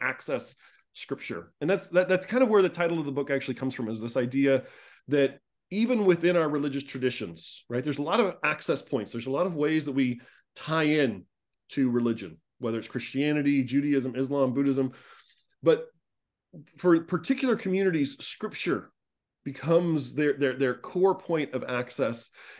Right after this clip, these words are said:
And that, that direct access to scripture, that direct connection to scripture is very crucial to them. And, um, so as I, as I, as I studied this and as I, as I really dug into it and started interviewing some of these Salafi leaders, I,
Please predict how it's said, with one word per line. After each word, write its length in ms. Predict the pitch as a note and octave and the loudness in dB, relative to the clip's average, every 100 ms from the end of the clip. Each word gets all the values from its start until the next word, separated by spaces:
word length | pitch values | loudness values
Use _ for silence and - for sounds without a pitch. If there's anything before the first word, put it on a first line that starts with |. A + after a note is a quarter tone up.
| - | 0
And 160 | D#3+ | 0
that, 160 | D#3 C#3+ | 0 0
that 220 | D3 C3 | -2 0
direct 360 | C3 C#3+ F3+ - _ | 0 2 0 -4 _
access 460 | E3+ F#3 - E3+ - | -4 -4 0 -2 -2
to 80 | B2 | -8
scripture, 300 | - - A2+ | -8 -6 -4
that 160 | A#2 | -4
direct 360 | A#2 C3+ D3 - | -2 -2 -2 -6
connection 600 | D3 B2 E3+ F3+ - E3+ | -2 0 0 0 -2 -2
to 60 | C#3 | -2
scripture 520 | - C3+ - A#2+ G#2+ - _ | -4 -6 -4 -4 -6 -16 _
is 140 | - A#2+ | -4 -4
very 300 | A#2 D#3+ E3+ | 0 2 2
crucial 380 | E3+ E3+ E3 B2+ | 0 -6 -4 -8
to 140 | G2 | -6
them. 200 | E2 - _ - - - - | -10 -14 _ -20 -20 -6 4
And, 320 | F3+ F3 - | 6 6 4
um, 340 | E3 E3 E3 - | 4 4 2 2
so 140 | F#3+ | 2
as 120 | F3 | 4
I, 80 | F#3 | 2
as 180 | F3 F3 | 0 4
I, 100 | F3+ | 4
as 180 | E3 E3+ | 4 0
I 80 | E3 | 0
studied 400 | E3+ G#3+ A3+ G#3 | 0 -2 0 2
this 180 | G#3+ | 2
and 80 | G3 | 2
as 100 | E3 | -2
I, 60 | D3+ | 0
as 200 | C#3+ D3+ | -2 -2
I 40 | |
really 200 | D3 E3+ | 2 2
dug 200 | E3 D#3 | 2 2
into 180 | E3+ F3+ | 2 2
it 40 | |
and 100 | F3+ | 0
started 240 | C3+ D3+ C3+ | 0 -2 0
interviewing 340 | D#3 E3+ F3 | 2 2 2
some 160 | E3+ D#3+ | 0 -2
of 40 | |
these 120 | D3 | -4
Salafi 340 | D3+ D3+ D#3 D3 | -2 -4 0 2
leaders, 340 | D#3+ D#3+ C3 - - - - | 4 4 2 -4 -20 -10 0
I, 160 | E3 | 0